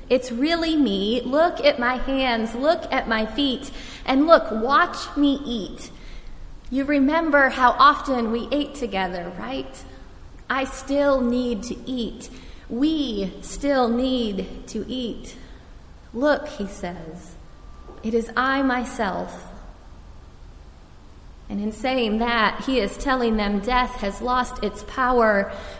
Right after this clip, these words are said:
to destroy anything about him. Fred Craddock was a preacher with a particular gift for storytelling.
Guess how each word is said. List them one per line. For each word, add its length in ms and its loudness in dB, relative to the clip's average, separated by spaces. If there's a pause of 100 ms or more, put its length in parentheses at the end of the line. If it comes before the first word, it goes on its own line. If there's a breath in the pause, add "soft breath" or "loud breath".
to 120 -2
destroy 760 0
anything 720 -2
about 420 -4
him. 380 -10 (3750 loud breath)
Fred 300 0
Craddock 600 2
was 160 -2
a 60 -4
preacher 720 0
with 200 -2
a 60 0
particular 680 0
gift 340 -2
for 140 -4
storytelling. 1080 0